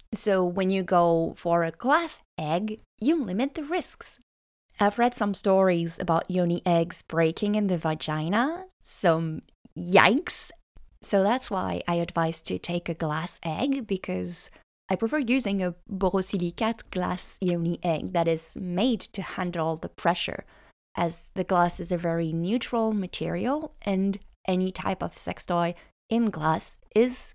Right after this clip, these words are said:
made for that usage. When I say glass egg, I mean an egg that is made of glass, like any dildo or plug that you can find in your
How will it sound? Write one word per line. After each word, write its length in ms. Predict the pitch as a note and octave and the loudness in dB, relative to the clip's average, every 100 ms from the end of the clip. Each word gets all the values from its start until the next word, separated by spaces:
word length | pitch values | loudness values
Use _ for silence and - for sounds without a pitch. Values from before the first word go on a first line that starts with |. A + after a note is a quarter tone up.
| - | -4
made 400 | F#3+ D4 D#4+ - | -2 0 -2 -4
for 160 | - G3 | -6 -2
that 260 | G#3 - | -2 -4
usage. 600 | - G3+ G#3 - - - - _ _ _ _ _ _ - | -2 -2 -2 -8 -10 -10 -10 _ _ _ _ _ _ -6
When 140 | G#3 A3+ | -2 0
I 100 | C#4+ | 0
say 240 | - A4+ - | 0 -4 -2
glass 480 | F#3 G3 A#3 - - | -2 0 -2 -4 -8
egg, 420 | E3 D#3+ A3+ C4+ - - | -8 -4 -4 -4 -8 -4
I 140 | G3+ | 0
mean 400 | A3+ C4+ D4 D4 - _ _ | 2 2 2 0 -8 _ _
an 160 | F#3+ F#3+ | -2 0
egg 360 | F#3 A#3+ - - | 0 0 -4 -14
that 260 | F#3+ F#3 E3+ | -4 0 0
is 280 | F3 - - | 0 -2 -4
made 220 | F3+ F3 | -2 -2
of 240 | D#3 - - | -4 -8 -12
glass, 580 | - E3+ D#3 G#3 B3 A3+ | -4 0 4 4 2 0
like 440 | G#3 G#3 - - - | 0 0 -4 -14 -4
any 420 | F#3+ G3 G3+ G3 F3+ | -2 0 0 0 -2
dildo 600 | - E3 E3+ F#3 F#3 F#3 - | 0 2 4 4 6 4 4
or 280 | F3 D#3+ - - | 2 0 -4 -6
plug 360 | F3+ F3 G#3 | 0 0 0
that 120 | - | -4
you 100 | E3+ | -2
can 220 | E3+ E3+ E3 | -2 -4 -4
find 340 | - E3+ E3+ | -2 -2 -2
in 120 | D#3+ | -2
your 360 | D#3 D#3 D3+ - | -2 -2 -2 -6